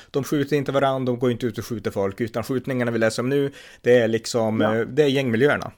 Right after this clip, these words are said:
Speaker 1: helt enkelt.
Speaker 2: Ja.
Speaker 1: Mm.
Speaker 2: Men ändå så vill staten då försöka stoppa då, göra det svårare för jägare att ha vapen.
Speaker 1: Ja.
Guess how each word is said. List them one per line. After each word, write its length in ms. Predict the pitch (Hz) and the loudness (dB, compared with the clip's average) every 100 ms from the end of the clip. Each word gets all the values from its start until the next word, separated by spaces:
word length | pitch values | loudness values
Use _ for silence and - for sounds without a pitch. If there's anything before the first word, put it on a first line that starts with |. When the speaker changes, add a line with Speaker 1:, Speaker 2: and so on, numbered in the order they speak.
| _ | _
Speaker 1:
helt 260 | - 98 | -10 -8
enkelt. 380 | 95 107 - - _ _ _ _ - - | -6 -8 -10 -12 _ _ _ _ -20 -4
Speaker 2:
Ja. 140 | - - _ _ _ | -4 -4 _ _ _
Speaker 1:
Mm. 140 | 127 117 | -2 2
Speaker 2:
Men 120 | 139 | 2
ändå 180 | 131 127 | 2 -2
så 100 | 120 | -4
vill 200 | 120 110 | -6 -4
staten 380 | - 113 110 | -4 -2 -2
då 120 | 107 101 | -8 -8
försöka 240 | 117 101 | -10 -10
stoppa 340 | - 101 - | -8 -8 -6
då, 220 | 107 95 - _ | -6 -6 -8 _
göra 180 | 120 104 | -6 -4
det 60 | |
svårare 360 | 113 127 104 98 | -6 -4 -4 -4
för 100 | 117 | -4
jägare 380 | 113 101 98 113 | -4 -4 -2 -4
att 80 | 98 | -6
ha 80 | |
vapen. 400 | 80 80 - - 151 | -8 -10 -10 -8 -4
Speaker 1:
Ja. 140 | 104 | -4